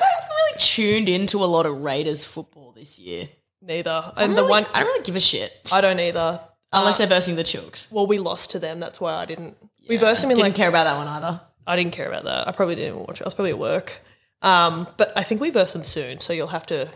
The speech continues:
Speaker 1: I'll tune in for that one.
Speaker 2: you'll have to get tuned for that.
Speaker 1: Yeah, yeah.
Speaker 2: Um, Cronulla,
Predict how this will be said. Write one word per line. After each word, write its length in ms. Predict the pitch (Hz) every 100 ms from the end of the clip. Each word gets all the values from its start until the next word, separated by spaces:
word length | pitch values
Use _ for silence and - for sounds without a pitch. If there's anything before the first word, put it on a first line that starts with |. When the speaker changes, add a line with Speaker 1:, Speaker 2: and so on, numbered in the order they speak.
| -
Speaker 1:
I'll 120 | - 196
tune 180 | 285
in 80 | 220
for 80 | 185
that 160 | 143 -
one. 160 | 143 160
Speaker 2:
you'll 100 | 190
have 120 | 185
to 60 | 180
get 120 | 151
tuned 320 | - 175 151
for 120 | - 143
that. 320 | 147 147 143
Speaker 1:
Yeah, 220 | 135 170 151 - _ _ _
yeah. 260 | 202 208 208
Speaker 2:
Um, 120 | 214
Cronulla, 1000 | - - 254 240 240 269 277 277 277